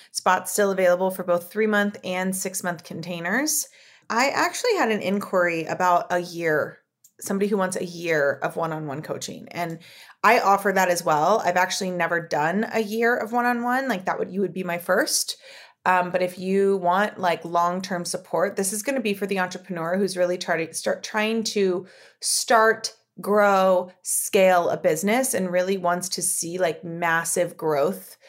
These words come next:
you know, f-, in a year's time and really wants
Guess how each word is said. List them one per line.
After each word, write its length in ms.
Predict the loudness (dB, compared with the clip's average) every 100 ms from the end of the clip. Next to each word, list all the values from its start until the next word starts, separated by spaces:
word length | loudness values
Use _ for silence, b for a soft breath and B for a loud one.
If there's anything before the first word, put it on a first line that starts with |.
| B
you 140 | -6 -4
know, 200 | -4 -6
f-, 200 | -10 -20 _ -20 -12 -4
in 180 | -2
a 40 | -2
year's 400 | -2 0 0 -2
time 460 | -4 -4 -2 -2 -2
and 380 | -2 -2 -2 -6 -8
really 420 | -2 -2 0 -4
wants 600 | -6 -4 -2 0 -2 -6